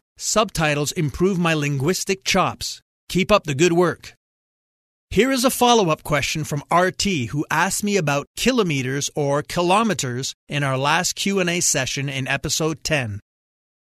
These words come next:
"Dear Mark, why do you refer to mileage? Isn't the metric system understood by everyone?" The modern metric system, the International System of Units, has been adopted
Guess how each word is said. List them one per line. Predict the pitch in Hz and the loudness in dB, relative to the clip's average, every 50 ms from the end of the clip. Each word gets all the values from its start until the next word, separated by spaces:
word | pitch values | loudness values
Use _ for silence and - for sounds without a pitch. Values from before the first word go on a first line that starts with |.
| _ _ _ _ | _ _ _ _
"Dear | - 175 214 233 226 | 4 4 6 6 4
Mark, | 220 190 156 135 113 - - - - _ _ _ _ _ | 4 2 2 0 -2 -6 -12 -18 -20 _ _ _ _ _
why | - 131 135 151 156 165 180 | -6 0 2 4 4 4 4
do | 190 | 2
you | 208 214 226 226 | 2 2 2 2
refer | 233 190 - - 151 147 | 2 2 0 0 -2 -2
to | 151 - 196 185 | -2 -2 -2 0
mileage? | 175 180 185 190 208 220 202 156 123 117 107 104 - - - _ _ _ _ _ _ - | 2 2 4 4 4 2 2 0 -2 -4 -6 -8 -10 -12 -12 _ _ _ _ _ _ 0
Isn't | 156 170 160 208 208 | 0 2 2 2 2
the | 175 226 | 2 2
metric | 190 165 165 175 - - 208 | 2 2 2 2 0 -2 -2
system | - - - 170 - - 175 165 160 - | -2 -2 -2 -2 -2 -2 -2 -2 -2 -2
understood | 165 170 180 170 160 - - - 170 170 151 | -2 0 0 -2 -2 -2 0 0 0 0 0
by | 131 139 135 131 127 | 0 0 0 0 0
everyone?" | - 135 151 160 185 196 208 226 240 269 285 254 - _ _ _ _ _ _ _ _ _ _ _ _ _ _ _ _ _ _ - | 0 0 2 2 2 2 4 2 0 0 -2 -8 -14 _ _ _ _ _ _ _ _ _ _ _ _ _ _ _ _ _ _ 0
The | 151 | 0
modern | 156 160 170 196 240 262 285 285 254 208 | 4 4 4 4 4 4 2 2 2 4
metric | 190 196 202 - 175 147 - | 2 2 0 0 -4 -4 -2
system, | - - 147 127 - - 127 127 143 175 170 - _ _ | -2 -2 -2 -2 -2 -2 -4 -6 -8 -8 -10 -14 _ _
the | - 135 | -8 -4
International | - 170 170 - - 160 156 151 147 143 - - - 139 | -2 -2 0 0 0 0 0 2 2 0 0 -2 -4 -4
System | 120 - - 170 156 - - 143 123 | -4 -4 -2 -2 -2 -4 -4 -6 -6
of | 120 113 | -4 -4
Units, | 117 131 165 185 160 117 120 - - - - - _ _ _ _ _ | -2 0 0 0 0 -2 -4 -8 -10 -10 -10 -12 _ _ _ _ _
has | - 165 165 139 127 | -2 0 0 0 0
been | 127 170 196 220 | 2 2 4 4
adopted | 247 240 208 214 180 165 - - 160 170 160 165 | 4 6 6 6 6 6 2 -2 -4 -4 -4 -6